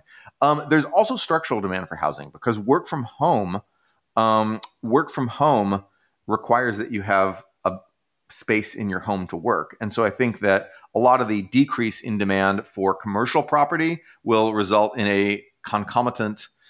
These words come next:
uh, I really love the word concomitant. It'll result in an increase in demand for residential property because people will be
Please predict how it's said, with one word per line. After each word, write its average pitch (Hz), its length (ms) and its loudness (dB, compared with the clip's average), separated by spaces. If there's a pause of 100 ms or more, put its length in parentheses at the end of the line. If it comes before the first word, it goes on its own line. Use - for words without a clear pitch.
(260)
uh, 98 200 4
I 95 80 0
really 90 300 -4
love 82 180 -4
the 87 80 -10
word 82 200 -6
concomitant. 80 520 -8 (200)
It'll 151 200 6
result 143 380 4
in 127 100 -2
an 117 100 -4
increase 127 600 -4
in 110 180 -2
demand 104 380 0
for 98 220 2
residential 101 560 -2
property 95 440 -4
because 101 300 -10
people 120 240 -6
will 110 100 -4
be 101 260 -8